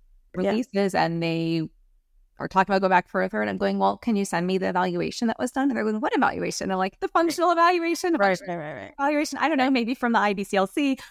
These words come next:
Speaker 1: Right,
Speaker 2: or
Speaker 1: right.
Speaker 2: here, an O C, I don't know. And
Speaker 1: Right.
Speaker 2: some,
Speaker 1: Right.
Speaker 2: some,
Speaker 1: Right.
Speaker 2: and usually it's not there.
Speaker 1: Right.
Speaker 2: It's not there. It hasn't been done. And I think that
Speaker 1: Mm-hmm.
Speaker 2: relates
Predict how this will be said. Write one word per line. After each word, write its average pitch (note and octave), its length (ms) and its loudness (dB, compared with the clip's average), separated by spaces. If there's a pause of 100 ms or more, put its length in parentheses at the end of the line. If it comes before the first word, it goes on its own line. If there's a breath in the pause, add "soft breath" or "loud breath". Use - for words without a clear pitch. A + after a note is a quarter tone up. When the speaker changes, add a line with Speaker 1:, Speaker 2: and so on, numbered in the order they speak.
(120)
Speaker 1:
Right, F#3 420 2
Speaker 2:
or D#3 60 -10
Speaker 1:
right. - 180 -14
Speaker 2:
here, C#4 240 -2
an G3 100 0
O G3+ 100 0
C, G3+ 220 -4
I C4 60 -6
don't A#3 140 0
know. F#3+ 180 -2
And C#4 140 0
Speaker 1:
Right. - 160 -8 (240)
Speaker 2:
some, D4 160 2
Speaker 1:
Right. D3 100 4
Speaker 2:
some, F#3 120 0 (500)
Speaker 1:
Right. G#3 140 2
Speaker 2:
and G3+ 200 -2 (100)
usually G#3 540 0
it's G#3 220 -4
not G#3+ 180 0
there. - 360 -2 (260)
Speaker 1:
Right. F3 220 0
Speaker 2:
It's - 60 -20 (220)
not F3+ 380 2
there. E3+ 180 0
It - 80 -4
hasn't F3 320 -4
been D#3+ 220 -6
done. E3 380 0
And D#3+ 140 -4
I - 140 -6
think E3+ 200 -6
that E3 160 2
Speaker 1:
Mm-hmm. D#3 100 -2
Speaker 2:
relates D#3 260 -6